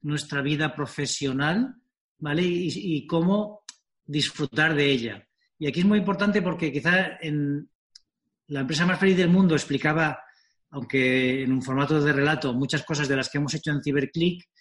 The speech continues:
y en Diario de un Millennial era más como explicar, oye,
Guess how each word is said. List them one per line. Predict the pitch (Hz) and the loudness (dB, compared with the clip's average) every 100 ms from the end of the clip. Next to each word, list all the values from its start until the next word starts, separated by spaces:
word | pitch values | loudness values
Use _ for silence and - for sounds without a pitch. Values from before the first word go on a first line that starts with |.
| - - _ _ | -20 -20 _ _
y | 151 | 0
en | 143 | 2
Diario | 143 170 196 | 4 4 4
de | |
un | 208 | 4
Millennial | 196 190 196 202 202 - 175 | 4 4 4 2 0 -4 -4
era | 175 | 0
más | 185 190 185 - | 2 2 0 -4
como | 170 170 165 165 _ _ - _ _ | -4 -2 -4 -8 _ _ -20 _ _
explicar, | 160 - 156 - 185 | -12 -6 -4 0 0
oye, | 180 170 156 151 - | 2 0 0 -2 -10